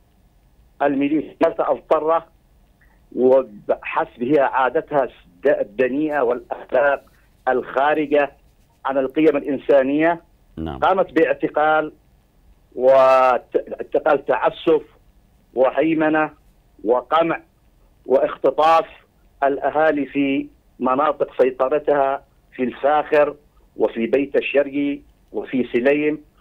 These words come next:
Speaker 1: وهناك تقطعات في الطرقات عبر الهوية وإيداعهم إلى أماكن مجهولة وابتزاز التجار وفرض جبايات، مع أن الميليشيات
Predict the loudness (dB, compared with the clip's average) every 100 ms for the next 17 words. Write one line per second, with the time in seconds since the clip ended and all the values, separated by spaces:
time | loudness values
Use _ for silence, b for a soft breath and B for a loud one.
0 | b b -4 0 0 0 0 -2 0 -2
1 | -2 -2 -4 -2 -2 -2 -4 0 2 2
2 | 4 2 2 -4 _ _ _ _ -6 -4
3 | 0 0 0 0 -2 0 2 0 -2 _
4 | _ _ -2 0 0 0 0 0 -2 -2
5 | -2 0 2 0 -2 _ _ _ -6 -2
6 | 0 0 0 2 2 0 2 2 2 0
7 | -2 _ _ _ _ -2 0 -2 -4 -4
8 | 0 2 2 -2 -4 -4 0 2 2 0
9 | -6 _ _ _ _ 0 4 4 4 0
10 | -2 2 0 0 0 2 4 4 2 -2
11 | _ _ _ _ -8 -4 -2 0 2 2
12 | 2 0 -2 -4 -2 0 0 -2